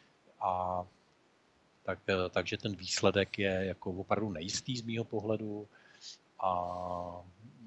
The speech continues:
vy jste sám řekl, že možná ještě přijde něco jako těsně před volbama, který to, s či-, s čím může něco zatočit. Eh, myslím si, že v zájmu planety je teda opravdu,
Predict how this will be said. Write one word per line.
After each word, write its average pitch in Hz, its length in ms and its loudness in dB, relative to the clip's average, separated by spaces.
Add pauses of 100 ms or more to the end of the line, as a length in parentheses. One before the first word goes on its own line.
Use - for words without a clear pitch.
(340)
vy 95 80 0
jste 117 200 4
sám 101 240 8
řekl, 110 300 4
že 101 140 2
možná 98 360 4
ještě 101 200 2
přijde 110 340 2
něco 104 420 2
jako 98 220 -4
těsně 101 340 -2
před 98 240 -6
volbama, 101 400 2
který 98 380 -6 (100)
to, 104 100 -14 (240)
s - 140 -8
či-, - 180 -6
s - 60 -8
čím 101 220 -6 (120)
může 101 320 -4 (180)
něco 98 240 -4
zatočit. - 760 -2 (720)
Eh, 87 460 -4 (840)
myslím 110 560 4
si, 113 240 4
že 110 120 4
v 98 60 2
zájmu 98 640 4 (220)
planety 107 760 2
je 101 180 0
teda 101 240 -2
opravdu, 101 960 -2